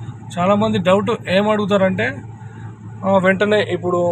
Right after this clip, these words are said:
మనం ఫోర్త్ గేర్లో ఉన్నాము, ఫోర్త్ గేర్ నుండి క్లచ్ ప్రెస్ చేసుకొని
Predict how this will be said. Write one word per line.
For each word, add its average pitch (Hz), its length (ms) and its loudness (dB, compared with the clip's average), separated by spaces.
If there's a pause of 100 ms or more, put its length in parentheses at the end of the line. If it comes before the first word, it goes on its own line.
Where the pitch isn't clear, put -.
మనం 156 220 2
ఫోర్త్ 190 300 0
గేర్లో 180 340 4
ఉన్నాము, 151 300 -4 (800)
ఫోర్త్ 185 280 -2
గేర్ 185 180 0
నుండి 208 200 0
క్లచ్ 196 240 0
ప్రెస్ 208 220 0
చేసుకొని 220 320 -2